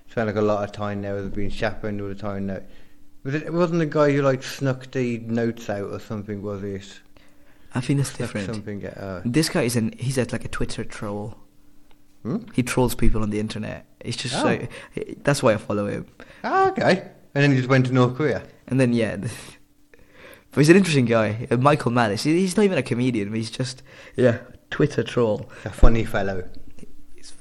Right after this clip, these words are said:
Speaker 2: hysterical, man.
Speaker 1: And the old Twitters. I need to get a Twitter. I need to get a North Korea as well.
Speaker 2: Uh, what, sorry?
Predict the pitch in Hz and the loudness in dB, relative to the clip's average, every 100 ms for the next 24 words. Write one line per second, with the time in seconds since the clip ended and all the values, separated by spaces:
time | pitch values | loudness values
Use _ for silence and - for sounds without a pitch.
0 | - 113 104 - 101 101 101 98 95 98 | -10 -8 -6 -6 -6 -6 -8 -8 -6 -4
1 | 113 110 98 - - - - 107 110 98 | 0 0 0 -4 -10 -10 -10 -8 -8 -8
2 | - - - - - - - - - 120 | -12 -18 -20 -20 -20 -20 -20 -20 -12 -8
3 | 120 - 98 90 - 92 - 92 - - | -8 -8 -12 -12 -14 -14 -14 -18 -20 -20
4 | - - - - - - - - 117 101 | -20 -20 -20 -20 -20 -20 -12 -4 -4 -4
5 | 95 95 95 - 95 95 92 92 92 - | -6 -6 -8 -8 -8 -6 -8 -10 -10 -18
6 | - - - - _ _ _ _ - - | -20 -20 -20 -20 _ _ _ _ -18 -14
7 | 73 101 - 139 180 | -10 -10 -8 -8 -8